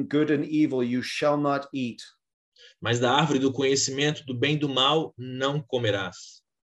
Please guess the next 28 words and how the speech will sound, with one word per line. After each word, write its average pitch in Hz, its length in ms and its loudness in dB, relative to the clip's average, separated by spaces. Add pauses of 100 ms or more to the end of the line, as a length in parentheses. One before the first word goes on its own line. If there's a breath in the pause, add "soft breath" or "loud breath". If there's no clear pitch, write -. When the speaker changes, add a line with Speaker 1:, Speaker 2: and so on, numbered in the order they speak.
Speaker 1:
"For 139 100 0
in 143 40 0
the 139 80 2
day 160 260 4
that 165 200 2
you 156 120 6
eat 170 240 2
of 120 100 0
it, 123 100 -4
you 131 160 -4
will 135 140 0
surely 143 480 0
die." 117 480 0 (580)
Speaker 2:
Porque 113 200 -2
no 143 100 0
dia 135 260 4
em 180 60 6
que 175 140 2
dela 156 200 6
comeres, 143 720 0
certamente 165 680 0
morrerás. 104 580 -4 (800)
Speaker 1:
God 165 280 4
created 170 560 2
Adam 151 520 2 (140)
as 127 280 -2
good. - 520 2 (1400 soft breath)
Speaker 2:
Deus 156 720 2